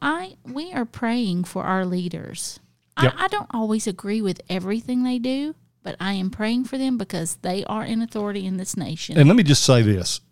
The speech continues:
Speaker 2: If you're in the U S, I'll just say this. If you like Trump or you don't like Trump, if you loved Obama or didn't love Obama, it doesn't matter. The Bible says we pray for 'em.
Speaker 1: That's
Speaker 2: And that's
Speaker 1: right.
Speaker 2: been our policy all along.
Speaker 1: Always.
Speaker 2: Whether I agree with a leader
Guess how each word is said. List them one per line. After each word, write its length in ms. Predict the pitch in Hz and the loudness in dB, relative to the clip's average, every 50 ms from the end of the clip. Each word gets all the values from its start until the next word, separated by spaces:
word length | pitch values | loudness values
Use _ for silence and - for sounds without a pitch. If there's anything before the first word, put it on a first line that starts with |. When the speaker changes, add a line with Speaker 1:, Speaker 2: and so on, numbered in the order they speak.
| _ - | _ -2
Speaker 2:
If 220 | - 120 - - | -2 0 4 6
you're 180 | 147 165 185 196 | 8 8 8 6
in 160 | 190 143 139 | 6 6 6
the 80 | 139 | 6
U 240 | 135 127 131 123 123 | 8 8 8 10 10
S, 460 | 120 117 92 87 - - - - - - _ | 8 6 4 2 -2 -4 -4 -4 -6 -8 _
I'll 100 | - 131 | 0 2
just 220 | 120 117 117 - - | 2 4 2 4 4
say 160 | - 117 113 | 6 6 6
this. 380 | 107 107 101 92 90 - - - _ _ _ _ _ _ | 6 4 2 0 -2 -6 -10 -12 _ _ _ _ _ _
If 200 | - 131 - - | -2 0 2 2
you 80 | 165 175 | 4 4
like 300 | 147 131 123 160 - - | 6 4 4 2 0 -2
Trump 380 | - - 151 151 170 - - | 0 2 2 2 2 0 0
or 80 | - 123 | 2 4
you 100 | 123 120 | 4 4
don't 280 | 113 127 120 139 - 127 | 6 6 6 4 4 0
like 180 | 113 104 - | -4 -6 -6
Trump, 300 | 151 - - 98 90 - | -4 -4 -4 -2 -2 -4
if 120 | 110 98 - 113 | -6 -4 -2 2
you 40 | 110 | 2
loved 200 | 120 120 110 113 | 4 4 2 2
Obama 380 | 110 113 117 123 127 127 139 | 2 2 4 6 6 4 4
or 100 | 127 120 | 2 2
didn't 240 | 110 123 120 117 117 | 2 2 2 2 2
love 140 | 110 101 98 | 0 0 -2
Obama, 320 | 104 98 101 98 92 87 - _ _ | -2 -4 -4 -6 -8 -10 -16 _ _
it 140 | - 143 - - | -10 -10 0 4
doesn't 280 | 190 190 170 156 143 | 4 6 6 6 6
matter. 440 | 127 127 131 147 135 107 85 - - _ _ _ _ _ _ _ | 6 6 6 6 4 2 0 -4 -12 _ _ _ _ _ _ _
The 60 | 135 | -8
Bible 400 | 113 107 113 131 156 151 139 131 | -4 -2 2 2 2 2 2 0
says 340 | - - - 123 117 104 - | 0 2 2 2 2 2 2
we 120 | 117 104 | 0 -2
pray 260 | 98 - - 117 110 104 | -2 0 0 0 0 0
for 300 | - - - 92 87 90 | 0 -4 -8 -10 -10 -12
'em. 100 | - - _ - | -14 -18 _ -4
Speaker 1:
That's 120 | 202 - | 0 4
Speaker 2:
And 80 | - 120 | 6 8
that's 200 | 135 160 170 170 | 8 6 6 6
Speaker 1:
right. 60 | - | 4
Speaker 2:
been 120 | 151 127 117 | 4 6 6
our 160 | 117 139 135 | 6 4 4
policy 500 | - - 135 127 127 127 - - 131 117 | 4 4 4 6 4 4 2 0 0 2
all 140 | 117 120 120 | 4 4 6
along. 160 | 117 117 117 | 6 8 8
Speaker 1:
Always. 500 | 113 110 90 85 - 165 160 - - - _ _ _ _ _ | 6 6 4 2 0 -4 -8 -10 -14 -16 _ _ _ _ _
Speaker 2:
Whether 200 | - 147 135 131 | 6 8 8 8
I 140 | 127 123 120 | 8 8 6
agree 340 | 117 110 104 117 127 135 151 | 4 4 6 6 8 8 8
with 160 | 156 160 151 | 6 6 4
a 60 | 156 | 4
leader 460 | 147 143 151 151 151 143 151 156 180 | 4 6 6 4 4 4 4 2 0